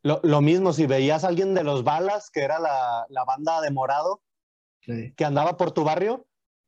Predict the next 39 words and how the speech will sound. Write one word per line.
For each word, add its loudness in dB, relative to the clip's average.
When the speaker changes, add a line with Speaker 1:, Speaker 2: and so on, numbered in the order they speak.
Speaker 1:
a 2
lo 0
mejor 2
tú 0
ni 0
tenías 0
que -2
hacer -2
nada -2
porque 0
alguno -2
de 0
los -2
de -2
tu -4
banda -2
se -6
lo 0
iba -2
a -4
topar -4
y, -2
y -4
lo, -4
le -14
disparaban 0
también. 0
Luego 2
había 2
unos 2
personajes -2
que 0
eran 0
dealers, -2
se 0
veía 4
que 2
vendían 4
droga. 0